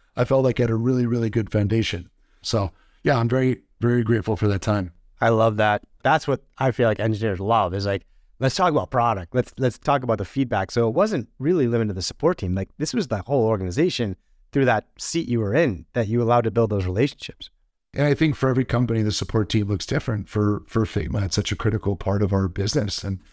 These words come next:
Speaker 1: especially in our early on journey, because, uh, they, they had built a reputation for being extremely responsive.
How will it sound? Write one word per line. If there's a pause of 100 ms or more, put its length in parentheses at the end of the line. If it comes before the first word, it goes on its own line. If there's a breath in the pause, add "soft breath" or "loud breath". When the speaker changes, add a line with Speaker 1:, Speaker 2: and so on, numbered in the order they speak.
(140 soft breath)
Speaker 1:
especially
in
our
early
on
journey, (540)
because, (120)
uh,
they,
they
had
built
a
reputation
for (460)
being
extremely
responsive.